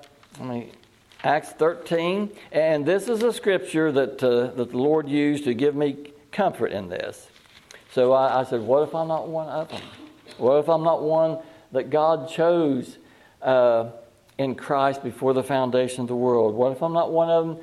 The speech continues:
that he chose to redeem?" So Acts thirteen and forty-eight. "And when the Gentiles heard this,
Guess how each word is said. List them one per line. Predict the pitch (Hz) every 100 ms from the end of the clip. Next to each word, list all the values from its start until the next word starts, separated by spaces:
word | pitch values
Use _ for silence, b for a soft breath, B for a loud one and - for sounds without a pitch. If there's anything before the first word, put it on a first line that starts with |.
| B B
that | 139
he | 160
chose | 147 - 165 175 175
to | 170
redeem?" | 135 127 117 135 120 104 87 95 101 _ _ _ _ _ - B B B B
So | - 123
Acts | 147 196 202 -
thirteen | 190 185 185 175 165 165
and | 143 127
forty-eight. | 151 135 123 113 113 127 - - _ _ _ _ _ - - _ _ _ B B B B B
"And | 165
when | 190
the | 190
Gentiles | 175 277 254 240 220 180
heard | 196 185
this, | 180 185 190